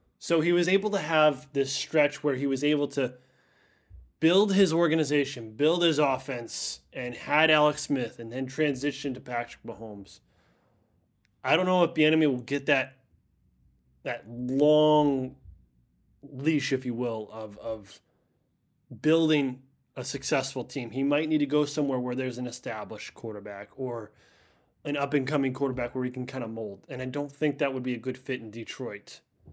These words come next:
So I like your pick. And to kinda piggyback on your, um, indictment of,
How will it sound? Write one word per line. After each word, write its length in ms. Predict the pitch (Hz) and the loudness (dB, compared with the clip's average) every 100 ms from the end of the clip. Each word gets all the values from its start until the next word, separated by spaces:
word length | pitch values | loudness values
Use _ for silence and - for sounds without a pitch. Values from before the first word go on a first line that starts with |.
| - _ _ | -20 _ _
So 160 | - 151 | -8 -6
I 160 | 131 | -2
like 360 | 131 139 156 147 | 0 4 2 2
your 120 | 139 | -2
pick. 400 | 135 131 120 - - | -2 -4 -6 -10 -8
And 520 | 127 131 131 123 104 _ _ _ _ _ _ _ _ _ | -4 -2 0 -2 -6 _ _ _ _ _ _ _ _ _
to 120 | - 135 | -8 -2
kinda 460 | 160 151 139 107 - _ _ _ _ _ | 2 4 2 -2 -10 _ _ _ _ _
piggyback 500 | 180 160 139 143 135 | 0 0 4 4 2
on 140 | 135 127 | -2 -2
your, 280 | 123 120 110 | -4 -6 -10
um, 320 | 110 104 98 95 | -12 -12 -16 -14
indictment 480 | 131 135 139 135 131 | -6 0 0 0 -6
of, 100 | 117 | -10